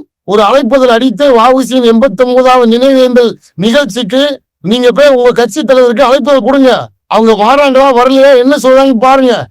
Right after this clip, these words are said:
அப்பதான் உங்க தலைவர் இந்த சமூகத்தை நம்ம நாட்டுக்காக உழைத்த வ உ சிதம்பரம் பிள்ளையா எவ்வளவு தூரம் முக்கியத்துவம் கொடுக்காங்கன்னு தெரியும். பாட்டாளி மக்கள் கட்சி தலைவர் அன்புமணி ராமதாஸ் வந்தா அது மிகப்பெரிய ஒரு பேசும் பொருளா மாறும். வ உ சிதம்பரம் நினைவேந்தலுக்கு வந்தாங்க,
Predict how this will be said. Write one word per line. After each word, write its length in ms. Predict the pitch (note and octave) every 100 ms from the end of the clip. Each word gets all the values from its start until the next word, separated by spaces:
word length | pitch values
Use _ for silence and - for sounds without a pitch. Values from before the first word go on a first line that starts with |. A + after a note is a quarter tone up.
| _ -
அப்பதான் 540 | F3+ E3 A#3 C4 D4+ C4
உங்க 180 | A#3+ A#3
தலைவர் 360 | - B3 D#4 D#4+
இந்த 160 | C#4 B3
சமூகத்தை 500 | A#3 C4+ D4 G3+ D4 D#4+ - -
நம்ம 340 | E3+ A3+ A#3 A3+
நாட்டுக்காக 600 | G#3 C#4 C#4+ C#4 C#4 C4
உழைத்த 320 | C4 G#3 B3
வ 200 | G#3+ C4
உ 140 | C#4+
சிதம்பரம் 500 | C4+ B3+ D4+ D4+ D4+
பிள்ளையா 320 | C4 C4 B3 G#3 -
எவ்வளவு 320 | - A3+ D4+ D4
தூரம் 200 | D4 C4+
முக்கியத்துவம் 400 | A3 G#3+ C#4 C4
கொடுக்காங்கன்னு 360 | B3 B3+ B3+
தெரியும். 340 | A#3 A3+ F3 - _ -
பாட்டாளி 300 | G#3+ B3 D4
மக்கள் 200 | C#4 C4
கட்சி 320 | B3+ B3+ B3 F3+
தலைவர் 400 | C4 C4 A#3+ - _ G#3
அன்புமணி 380 | B3+ D4+ C#4+ C4
ராமதாஸ் 440 | B3+ D4 C#4+ C#4
வந்தா 280 | C4 B3+ D4+
அது 160 | D4
மிகப்பெரிய 460 | B3 C4 C#4+ D4 D4+
ஒரு 220 | C#4+ C4+
பேசும் 380 | F#3 C#4 C4+ C#4
பொருளா 220 | C4 C4+
மாறும். 420 | B3 B3 A#3+ D#3+ - - D3+
வ 120 | G#3+
உ 100 | C#4+
சிதம்பரம் 360 | C#4 C#4 B3 C4
நினைவேந்தலுக்கு 380 | C#4+ C#4 C4+ B3
வந்தாங்க, 560 | B3+ C#4+ C#4 B3+ F3